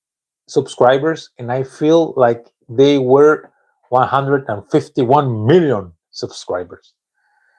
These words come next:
because many of them have commented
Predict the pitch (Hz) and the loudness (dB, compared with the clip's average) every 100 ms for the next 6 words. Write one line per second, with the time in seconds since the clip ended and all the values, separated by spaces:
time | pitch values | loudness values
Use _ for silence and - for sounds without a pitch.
0 | _ _ 117 110 123 113 110 104 - - | _ _ -2 0 2 4 2 0 -10 -10
1 | 120 147 165 139 - 123 135 135 - - | -8 -6 -4 -6 -4 -4 -4 -10 -16 -8
2 | - 120 123 120 - _ _ _ _ _ | -2 2 2 2 -4 _ _ _ _ _
3 | _ _ _ _ - 110 135 147 180 | _ _ _ _ -6 -2 -4 0 -2